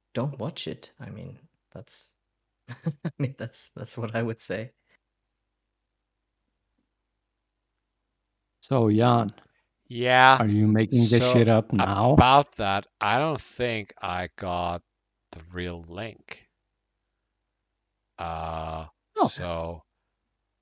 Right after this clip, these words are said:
Speaker 3: uh, so, um,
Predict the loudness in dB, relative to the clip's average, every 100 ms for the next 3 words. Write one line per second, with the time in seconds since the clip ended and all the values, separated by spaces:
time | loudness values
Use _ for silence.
0 | -16 -12 -10 -10 -12 -12 -14 -18 _ _
1 | _ _ -20 -16 -12 -12 -14 -18 _ -12
2 | -12 -12 -14 -20 -20